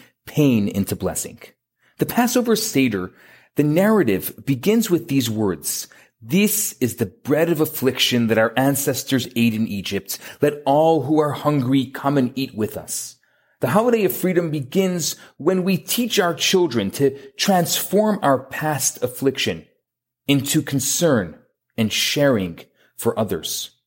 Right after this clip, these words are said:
When the Jews were released from Egyptian slavery, the Torah commanded,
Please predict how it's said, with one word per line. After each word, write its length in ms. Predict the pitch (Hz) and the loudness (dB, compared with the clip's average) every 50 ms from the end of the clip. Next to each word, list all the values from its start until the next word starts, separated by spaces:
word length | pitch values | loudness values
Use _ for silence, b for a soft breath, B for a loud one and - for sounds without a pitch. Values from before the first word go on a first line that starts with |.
| _ b b b b b | _ b b b b b
When 120 | - 208 202 | 0 0 0
the 80 | 208 | 0
Jews 340 | 185 147 - 233 269 262 226 | 0 2 2 4 4 4 2
were 60 | 240 | 2
released 440 | 202 202 175 160 202 233 220 - - | 2 2 2 2 0 0 0 0 -2
from 160 | - 175 156 | -2 0 0
Egyptian 400 | 147 123 - 196 185 - - 170 | 0 0 0 0 0 0 -2 -2
slavery, 640 | 151 - - - 127 107 92 104 104 110 127 160 165 B B B | -2 -2 0 0 0 0 0 0 -2 -2 -2 -2 -4 B B B
the 80 | B 180 | B -4
Torah 320 | 180 - 226 277 233 240 | -2 0 2 2 2 2
commanded, 720 | 233 - 185 185 175 170 160 160 143 107 101 85 - - | 0 -2 -4 -2 0 0 0 0 -2 -2 -4 -8 -8 -10